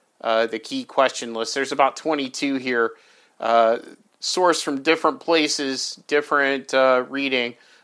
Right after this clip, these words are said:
Of course, the one I return to most often and that I found to be the most powerful comes from Tim Ferriss. And that is, "What would this look like if it were easy?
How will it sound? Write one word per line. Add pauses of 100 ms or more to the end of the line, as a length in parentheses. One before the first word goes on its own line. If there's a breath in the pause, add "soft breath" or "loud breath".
Of
course,
the
one
I
return
to
most (340 soft breath)
often
and
that
I
found
to
be
the
most
powerful (260 soft breath)
comes
from
Tim
Ferriss. (340 soft breath)
And
that
is,
"What
would
this
look
like
if
it
were (100)
easy?